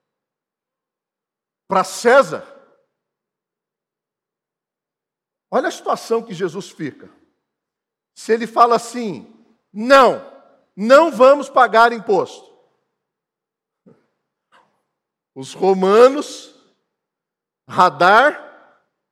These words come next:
"Opa, esse cara vai ser morto agora.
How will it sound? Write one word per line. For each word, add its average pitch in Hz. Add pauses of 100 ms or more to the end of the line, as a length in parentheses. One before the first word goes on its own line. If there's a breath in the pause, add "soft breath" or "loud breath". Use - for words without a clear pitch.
"Opa, 139 (960)
esse 151
cara 156
vai 139
ser 143
morto 135
agora. 151